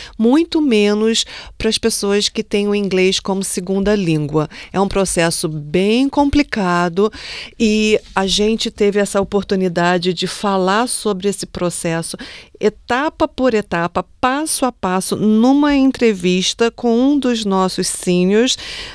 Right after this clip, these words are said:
no tópico chamado My Aged Care. Então, quem for lá no w w w speak my language radio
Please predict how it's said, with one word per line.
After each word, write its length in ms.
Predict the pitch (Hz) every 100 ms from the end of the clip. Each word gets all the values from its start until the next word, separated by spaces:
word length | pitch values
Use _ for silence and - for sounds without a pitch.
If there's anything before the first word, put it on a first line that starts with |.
| -
no 220 | 202 226 262
tópico 720 | _ 226 180 - 202 - 202
chamado 560 | - 190 175 170 170
My 500 | 185 185 190 196 214 -
Aged 480 | - 180 175 185 -
Care. 300 | - 156 151
Então, 220 | 160 214
quem 240 | 220 277 311
for 380 | - 277 254 247 - -
lá 380 | 190 196 190 175
no 180 | 165 170
w 500 | 160 185 214 220 233
w 480 | 190 202 202 196 196
w 520 | 170 160 156 151 160 - - 170
speak 540 | - - 226 220 -
my 240 | 226 220
language 580 | 208 185 190 190 190 - -
radio 760 | 175 185 180 180 156 156 156